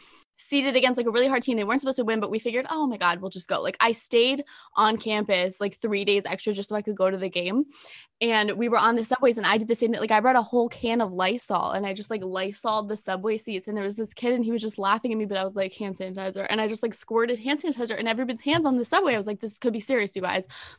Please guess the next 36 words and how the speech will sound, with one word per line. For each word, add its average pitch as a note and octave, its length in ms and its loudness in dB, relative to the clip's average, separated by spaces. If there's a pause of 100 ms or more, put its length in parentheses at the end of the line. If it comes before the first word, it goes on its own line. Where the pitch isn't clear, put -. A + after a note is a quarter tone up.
But B3 80 6
we B3 100 4
went, C#4 200 6
and G#3 100 2
it F3+ 60 -6
was F#3+ 100 -6
great. - 340 -2 (480)
So, C4 140 -4
like, B3 180 4
that A#3 180 6
might A#3 180 0
be A#3 120 0
number F#3+ 220 -2
two F#3 220 -4
memory. - 260 -8
That - 140 -6
was G3 120 -4
great. - 160 -8
And G3 80 -6
we G3+ 80 -4
went G3+ 140 -4
to G#3+ 60 -6
Applebee's G3 420 -4
after. F#3 460 -2 (760)
It G3+ 80 -4
doesn't F#3+ 160 -6
matter, - 200 -2
but, G3+ 120 -6
like, G#3 140 -2
that G3 100 4
was F#3 120 -2
a - 40 -6
fun - 220 -8
day - 100 -10
as - 120 -12
well. - 200 -12